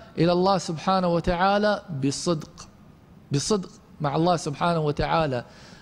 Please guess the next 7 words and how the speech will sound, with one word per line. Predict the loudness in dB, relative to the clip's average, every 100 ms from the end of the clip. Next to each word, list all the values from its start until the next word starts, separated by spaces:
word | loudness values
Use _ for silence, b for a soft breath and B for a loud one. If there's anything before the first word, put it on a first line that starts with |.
| -4 0
أيضًا | 2 0
من | 0 0 0
المعالم | 2 2 2 2 0 -4 -10 -20 -2
أيها | 2 4 2
الأحبة | 0 -2 0 0
العظيمة | -2 -2 0 0 2 2 2 2 0 B B B B -16
في | 2 4 4 2